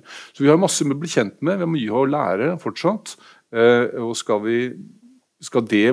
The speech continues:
bli en del av friluftslivet, så må vi også da støtte forskere og, og, og gå ut og på en måte oppdage og kartlegge den naturen, eh, som er helt vesentlig for at vi skal, eh, kunne da på en måte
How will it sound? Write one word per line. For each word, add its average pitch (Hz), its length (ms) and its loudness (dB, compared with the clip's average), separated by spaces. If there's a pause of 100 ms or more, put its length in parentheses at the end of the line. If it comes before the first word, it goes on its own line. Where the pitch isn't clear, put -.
bli 107 180 -2
en 120 140 -4
del 101 180 -2
av 113 80 -6
friluftslivet, 117 520 -6
så 139 100 -6
må 104 100 -4
vi 113 80 -4
også 101 240 -8
da 92 140 -6
støtte - 480 -10
forskere 104 580 -6
og, 98 640 -6
og, 92 300 -10 (320)
og 101 120 -12
gå 98 220 -6
ut 95 340 -12
og 101 300 -4 (240)
på 104 80 -6
en 101 80 -8
måte 98 300 -6 (280)
oppdage 101 380 -6
og - 80 -10
kartlegge 110 640 2 (520)
den 98 160 0
naturen, 98 460 -6 (480)
eh, 98 240 -4
som 117 160 -2
er 104 80 -2
helt 110 340 0
vesentlig 110 720 -4
for 113 180 -4
at 90 160 -8
vi 90 140 -8
skal, 107 480 -4
eh, 101 300 -6 (100)
kunne 90 400 -4
da 82 140 -2 (100)
på 82 80 -18
en - 180 -12
måte 95 240 -8